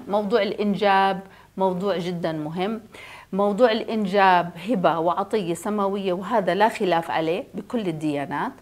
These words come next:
وأيضًا قدسية، آه، م-، موضوع الإنجاب وقدسية العائلة وإنجاب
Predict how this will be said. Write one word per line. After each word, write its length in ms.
وأيضًا 460
قدسية، 640
آه، 320
م-، 340
موضوع 540
الإنجاب 720
وقدسية 720
العائلة 640
وإنجاب 580